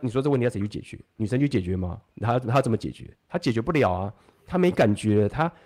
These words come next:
当她没有感觉的时候，你又，你又跟她坦诚的时候，她会更自责，因为你又对我这么好了，然后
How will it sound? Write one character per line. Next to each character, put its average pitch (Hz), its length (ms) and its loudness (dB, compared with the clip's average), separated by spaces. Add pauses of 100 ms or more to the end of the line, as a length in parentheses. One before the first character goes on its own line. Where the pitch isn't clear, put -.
(200)
当 190 160 2
她 185 120 0
没 180 100 4
有 160 80 6
感 110 200 0
觉 101 160 2
的 104 40 6
时 117 160 0
候， 113 140 2
你 120 60 2
又， 143 180 2
你 107 60 -2
又 131 100 0
跟 147 120 -4
她 147 80 -2
坦 101 240 -4
诚 98 140 -4
的 107 60 0
时 107 80 -6
候， - 20 -8
她 147 100 0
会 160 80 -6
更 151 200 0
自 123 240 -4
责， 71 280 -10 (760)
因 156 120 2
为 185 160 2 (1160)
你 123 240 2
又 165 120 4
对 214 140 4
我 123 80 4
这 120 80 -4
么 127 100 2
好 113 200 -8
了， - 120 -16 (280)
然 98 120 -4
后 147 160 4